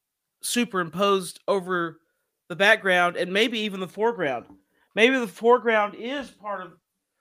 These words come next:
what was filmed, and he is completely superimposed over the whole thing.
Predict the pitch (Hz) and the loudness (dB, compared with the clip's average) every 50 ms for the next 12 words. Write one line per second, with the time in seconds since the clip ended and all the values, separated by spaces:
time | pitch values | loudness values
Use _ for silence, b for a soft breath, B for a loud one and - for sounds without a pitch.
0 | _ _ - 202 208 185 170 165 - - - 190 180 175 170 170 165 180 - _ | _ _ 2 4 4 4 4 2 0 0 2 4 4 6 4 4 0 -2 -8 _
1 | _ _ _ _ _ _ _ _ _ _ _ _ _ _ _ _ _ _ _ _ | _ _ _ _ _ _ _ _ _ _ _ _ _ _ _ _ _ _ _ _
2 | _ _ _ _ _ _ _ _ 175 180 180 185 180 175 175 175 180 220 247 254 | _ _ _ _ _ _ _ _ 4 6 6 8 6 6 4 2 2 2 4 6
3 | 247 233 208 185 170 - - 196 - - 214 233 208 202 196 - - 220 208 - | 6 6 6 4 4 -2 -4 -6 0 2 2 2 2 0 -2 -2 -2 -4 -4 -2
4 | 185 180 170 165 185 190 185 185 165 180 170 156 156 165 165 175 170 160 156 - | -4 -6 -4 -2 -2 0 0 0 0 -2 -4 -2 -4 0 2 2 2 0 -2 -4
5 | 180 170 156 131 - - | -4 -4 -2 -4 -6 -10